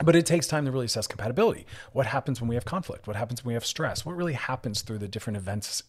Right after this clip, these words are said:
in our lives when our personalities come together, right? We stand back and we're like, "Ugh, do I want more of that?"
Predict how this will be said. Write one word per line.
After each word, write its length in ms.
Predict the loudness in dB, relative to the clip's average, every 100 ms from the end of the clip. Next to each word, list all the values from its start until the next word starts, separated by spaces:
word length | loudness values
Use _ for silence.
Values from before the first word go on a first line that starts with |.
| -10
in 160 | -6
our 120 | -4
lives 460 | -2 -4 -6 -8 -10 -10 -20 -16
when 160 | -8 -6
our 80 | -4
personalities 480 | -4 -4 -4 -4
come 160 | -4 -6
together, 460 | 0 -2 -2 -10 -10
right? 240 | -8 -8
We 60 | -4
stand 340 | -4 -2 -4
back 240 | -6 -6 -6
and 80 |
we're 60 | -6
like, 180 | -6 -2
"Ugh, 300 | -2 -2 -4
do 100 | -6
I 60 |
want 180 | -6 -4
more 160 | -2 -2
of 80 | -2
that?" 240 | -10 -12